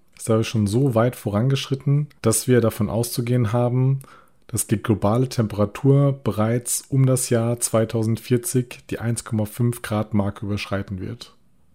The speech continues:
Damit wir das eins Komma fünf Grad Ziel noch erreichen können, müssten wir uns also in einer Welt befinden, in der alle politischen Anstrengungen darauf ausgerichtet sind, die Emissionen und damit die Erwärmung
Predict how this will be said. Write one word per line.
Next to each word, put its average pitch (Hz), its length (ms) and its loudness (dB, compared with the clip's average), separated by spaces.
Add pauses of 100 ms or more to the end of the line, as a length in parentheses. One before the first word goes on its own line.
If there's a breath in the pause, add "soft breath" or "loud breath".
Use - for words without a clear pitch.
(100)
Damit 117 320 4
wir 127 60 8
das 120 160 6
eins 127 260 -4
Komma 120 220 2
fünf 110 260 -2
Grad 117 340 -2
Ziel 139 200 2
noch 104 100 2
erreichen 104 440 0
können, 143 500 2 (200)
müssten 160 460 4
wir 151 100 6
uns 139 160 2
also 117 220 0
in 110 60 4
einer 101 200 2
Welt 143 220 4
befinden, 113 760 0 (100)
in 107 80 0
der 104 260 -4
alle 156 240 4
politischen 131 720 -2
Anstrengungen 131 680 2
darauf 107 360 -2
ausgerichtet 120 640 -4
sind, 127 320 0 (340 loud breath)
die 110 80 -2
Emissionen 131 720 4 (300)
und 107 180 -4
damit 117 260 2
die 117 80 -2
Erwärmung 117 680 2